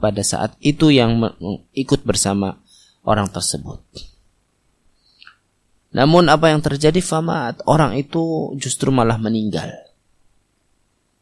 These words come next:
Kemudian, falamma qadimnya, kata, eh,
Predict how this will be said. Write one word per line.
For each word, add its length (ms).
Kemudian, 880
falamma 540
qadimnya, 480
kata, 260
eh, 340